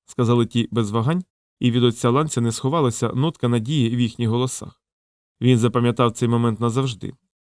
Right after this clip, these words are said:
Вечір, коли вони відчули полегшення від того, що він був мозком їхньої операції.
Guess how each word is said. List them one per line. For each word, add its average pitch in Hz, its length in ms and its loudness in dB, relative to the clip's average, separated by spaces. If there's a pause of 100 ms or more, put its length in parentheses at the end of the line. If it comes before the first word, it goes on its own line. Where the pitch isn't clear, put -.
(120)
Вечір, 120 320 2
коли 123 240 2
вони 120 220 2
відчули 117 460 2
полегшення 113 540 0
від 101 180 -4
того, 139 320 0 (300)
що - 180 0
він 160 160 0
був 120 260 0
мозком 127 400 -2
їхньої 113 340 0
операції. 98 600 -8